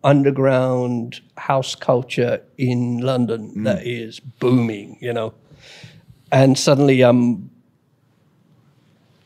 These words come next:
Speaker 1: long arm dancing in a <laughs> club in Norway, trying to figure out who the fuck I am in this culture. But, y-, you know, it has its charm. There's some, there's a, don't get me wrong.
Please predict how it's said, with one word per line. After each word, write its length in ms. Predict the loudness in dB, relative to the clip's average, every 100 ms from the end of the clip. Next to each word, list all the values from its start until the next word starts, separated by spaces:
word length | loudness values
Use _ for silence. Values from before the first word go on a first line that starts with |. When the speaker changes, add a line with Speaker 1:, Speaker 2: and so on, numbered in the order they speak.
| _ _ _ _ _ _ _ _
Speaker 1:
long 320 | 2 4 6
arm 280 | 4 2 2
dancing 500 | 2 2 0 -4 -2
in 160 | 0 0
a 40 |
<laughs> 20 |
club 680 | 0 -2 -4 -8 -20 _ -12 -4 0 2
in 120 | 6 6
Norway, 360 | 6 2 2 -4 -4 _ 0 0 -4 -2
trying 260 | 4 4
to 80 | 4
figure 440 | 0 -2 2 4 6
out 400 | 6 4 -2 -20 -6 2
who 180 | 4
the 100 | 4
fuck 320 | 2 2 2 6
I 140 | 8
am 280 | 8 6 4
in 140 | 6
this 160 | 4 4
culture. 540 | 4 4 2 0 -2 -6 _ -20 -20 -20 -20 -20 _ 2
But, 180 | 4 6
y-, 40 | 4 4
you 120 | 6
know, 120 | 8 6
it 100 | 6
has 240 | 4 2
its 200 | 0 0
charm. 440 | 2 4 6 6
There's 240 | 6 6 4
some, 240 | 2 2
there's 320 | 4 4 4 2
a, 100 | 2
don't 260 | 6 6
get 200 | 6 4
me 60 | 4
wrong. 240 | 4 2